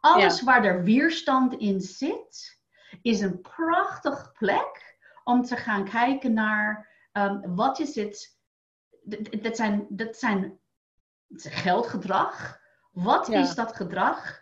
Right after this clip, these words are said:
Speaker 1: mij aan het proberen te weerspiegelen?
Speaker 2: Maar dat is iets heel waardevols wat jij zegt. Dus op het moment dat ik ergens weerstand zou voelen,
Speaker 1: Ja.
Speaker 2: dan is het juist de plek waar ik naartoe moet gaan.
Speaker 1: Absoluut. Want dat weerstand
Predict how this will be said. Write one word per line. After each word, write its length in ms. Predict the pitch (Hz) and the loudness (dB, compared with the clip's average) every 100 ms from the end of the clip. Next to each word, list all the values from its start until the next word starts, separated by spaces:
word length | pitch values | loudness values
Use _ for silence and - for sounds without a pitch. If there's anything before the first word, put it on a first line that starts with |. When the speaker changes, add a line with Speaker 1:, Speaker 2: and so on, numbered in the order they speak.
| _ | _
Speaker 1:
mij 380 | - 190 208 240 | -2 2 2 0
aan 120 | 202 | -4
het 100 | 190 - | -6 -6
proberen 400 | 180 190 202 202 | -6 -4 -4 -6
te 140 | 190 | -6
weerspiegelen? 800 | 175 175 - 175 165 - - - _ _ _ - - - | -6 -6 -8 -8 -8 -10 -14 -18 _ _ _ -20 -20 -10
Speaker 2:
Maar 140 | - 196 | -6 4
dat 180 | 277 302 | 4 6
is 140 | 330 | 4
iets 140 | 294 | 4
heel 280 | 285 330 320 | 6 8 8
waardevols 640 | 262 330 427 392 208 202 - | 6 4 2 -4 -4 -6 -6
wat 180 | 175 | -8
jij 100 | 185 | -8
zegt. 340 | 170 165 190 - | -8 -8 -10 -10
Dus 100 | 214 | -8
op 100 | 226 | -4
het 80 | - | 0
moment 680 | 220 226 247 302 392 - _ _ | 4 6 8 8 4 -4 _ _
dat 540 | 254 196 226 214 208 - | -8 4 6 6 4 -4
ik 400 | - 240 226 - _ _ - | 2 2 2 -6 _ _ 2
ergens 500 | 269 359 - 262 - | 4 6 2 -2 -2
weerstand 480 | 233 240 - 202 - | -2 -2 -4 -10 -6
zou 180 | 185 170 | -8 -6
voelen, 420 | - 247 349 466 _ _ - | 0 2 2 0 _ _ -2
Speaker 1:
Ja. 220 | 214 - - _ _ _ | 0 0 -6 _ _ _
Speaker 2:
dan 220 | - 202 | -8 -4
is 320 | 208 208 - | -6 -6 -8
het 160 | 196 170 | -6 2
juist 440 | 190 220 294 - | 6 8 6 2
de 60 | 233 | -8
plek 380 | - 208 220 - | 2 2 2 0
waar 140 | 247 | -2
ik 80 | 269 | 0
naartoe 280 | 294 269 269 | -2 0 -2
moet 160 | 170 | -2
gaan. 380 | - 139 143 156 _ | -8 -12 -12 -14 _
Speaker 1:
Absoluut. 800 | - 202 - 240 190 - - _ _ - - | 0 0 -2 -10 -10 -12 -16 _ _ -18 -4
Want 220 | 240 247 | 0 2
dat 140 | 240 | 2
weerstand 1160 | 202 240 339 392 - - 147 170 190 - - | 4 4 4 2 -4 -8 -8 -8 -12 -14 -20